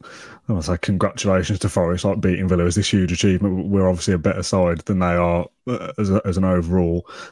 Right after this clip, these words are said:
And they, they did their job, didn't they? And that's obviously gonna be changed by the early goal in the first half.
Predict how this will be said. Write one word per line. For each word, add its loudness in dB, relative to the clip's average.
And 2
they, 4
they 2
did 0
their 2
job, 2
didn't -2
they? 2
And 2
that's -2
obviously 0
gonna 2
be 0
changed 0
by 2
the 0
early 2
goal 2
in -2
the -6
first 0
half. 0